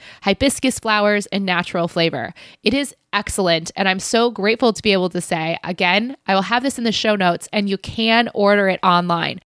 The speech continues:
So if you are not in Ann Arbor, which is probably most of you <laughs> listening, you can order it, and I can say it is unlike any other tea I've ever had. It smells so ridiculously amazing. It tastes great,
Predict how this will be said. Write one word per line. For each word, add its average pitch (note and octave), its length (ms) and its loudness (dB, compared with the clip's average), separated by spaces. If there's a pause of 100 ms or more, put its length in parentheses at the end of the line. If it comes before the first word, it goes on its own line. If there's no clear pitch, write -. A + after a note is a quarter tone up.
(160)
So G#3+ 320 0
if B3+ 220 0
you B3+ 180 -2
are G#3 140 2
not G3 260 0
in F#3+ 80 -2
Ann F#3 140 4
Arbor, F3 540 2
which E3 200 -2
is E3+ 120 -2
probably F3 200 4
most E3 280 -2
of E3 80 -2
you F3 120 0
<laughs> - 0 -
listening, G#3+ 540 0 (240)
you G#3+ 160 0
can B3+ 400 0
order G#3 420 2
it, F3 220 2
and F#3+ 160 2
I F3+ 100 2
can G3 160 -4
say F#3 460 0 (240)
it A#3 160 0
is G#3+ 180 0
unlike G#3 380 0
any A3+ 280 -2
other G3 260 0
tea G#3 260 -4
I've E3+ 180 -2
ever D#3 240 0
had. A3+ 560 2
It F3+ 140 -2
smells G3+ 400 0
so C4 520 0
ridiculously F#3+ 1080 0
amazing. A#3 720 0
It - 180 -4
tastes A3+ 400 0
great, G3+ 400 0